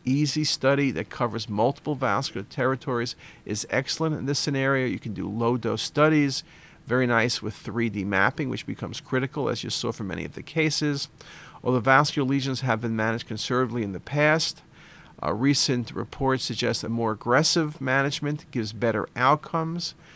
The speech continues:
Going forward, potentially, uh, treatment with cardioselective beta blockers may decrease the risk of these vascular complications. But again, optimal imaging requires significant radiology,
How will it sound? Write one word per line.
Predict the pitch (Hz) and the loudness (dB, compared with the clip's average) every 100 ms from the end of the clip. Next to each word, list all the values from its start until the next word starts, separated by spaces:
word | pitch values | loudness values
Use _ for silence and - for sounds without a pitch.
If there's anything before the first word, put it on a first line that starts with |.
| - - - | -20 -16 2
Going | 131 127 | 4 4
forward, | - 131 139 147 156 | 2 4 6 4 2
potentially, | - 110 143 127 135 131 127 120 117 | -2 -6 -2 -2 -2 -2 -2 0 0
uh, | 90 92 - - - | -2 -4 -10 -20 -16
treatment | - 147 139 123 | 0 2 4 2
with | 117 - | 0 -2
cardioselective | - 127 123 123 - 117 120 - 101 | 2 2 4 0 0 0 0 -2 -2
beta | 117 131 | 2 2
blockers | 127 127 131 131 123 117 | 2 2 2 0 -4 -4
may | 101 | -4
decrease | 98 - 123 107 - | -6 -6 -4 -4 -4
the | 90 | -2
risk | 131 165 - | 0 0 -2
of | 123 | -2
these | 151 135 | -2 0
vascular | 143 143 - 151 | 2 2 0 -6
complications. | - 139 139 135 147 135 - 127 - - - - - | -4 -4 -4 -6 -4 -4 -4 -8 -8 -16 -20 -10 -2
But | 127 | 0
again, | 127 113 - - | 2 0 -2 2
optimal | 135 156 - 160 143 135 | 4 4 2 -2 -2 0
imaging | 151 135 135 113 | 0 0 -2 -4
requires | 110 - 120 117 117 - - - - - - | -6 -2 2 2 0 -6 -12 -20 -20 -18 -8
significant | - 110 117 139 151 143 131 | -4 -2 0 0 0 -2 -2
radiology, | 120 120 127 113 110 113 117 113 92 | 0 2 2 2 2 2 0 -4 -6